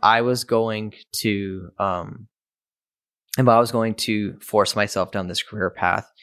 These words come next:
if I was going to be the stubborn one that did not go and get a safe job, that means that, like, I also have to take care of myself.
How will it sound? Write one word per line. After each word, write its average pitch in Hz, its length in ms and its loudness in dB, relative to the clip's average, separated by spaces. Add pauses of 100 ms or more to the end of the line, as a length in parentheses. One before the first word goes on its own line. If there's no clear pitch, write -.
(340)
if - 180 -2
I 107 200 4
was 113 140 0
going 107 200 -2
to 95 40 -8
be 104 100 -2
the 101 80 -6
stubborn 98 380 0
one 98 180 -2
that 95 160 -6
did 104 120 0
not 80 200 2
go 101 100 -2
and 98 120 -4
get 92 100 -8
a - 40 -6
safe - 240 -4
job, 123 320 4 (200)
that 101 120 0
means 95 260 -4
that, 98 120 2
like, 95 160 0
I 101 160 4
also 95 240 2
have 82 120 -4
to 95 60 -14
take - 180 -10
care 78 200 -2
of - 120 -10
myself. - 520 -8